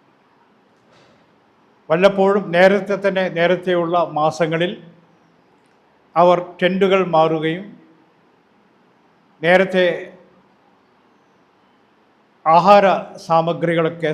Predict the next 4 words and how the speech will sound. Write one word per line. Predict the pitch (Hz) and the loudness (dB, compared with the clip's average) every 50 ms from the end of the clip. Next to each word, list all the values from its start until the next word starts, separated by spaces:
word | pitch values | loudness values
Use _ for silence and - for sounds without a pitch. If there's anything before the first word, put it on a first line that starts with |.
| 160 - | -4 -6
സംഭരിച്ചു | 180 165 170 170 180 175 175 175 185 | -8 -6 -2 -2 -2 -2 -2 -4 -4
വെക്കുകയും | 165 156 156 160 160 156 156 151 156 156 156 - _ _ _ _ _ _ _ _ _ _ _ _ _ _ _ _ _ _ | -6 -6 -6 -6 -8 -8 -8 -8 -10 -12 -16 -20 _ _ _ _ _ _ _ _ _ _ _ _ _ _ _ _ _ _
ചെയ്യുക | - 180 180 190 202 190 180 165 | -2 -2 0 0 0 0 -2 -4
മൂലം | 143 139 135 127 170 208 | -4 -6 -6 -6 -6 -8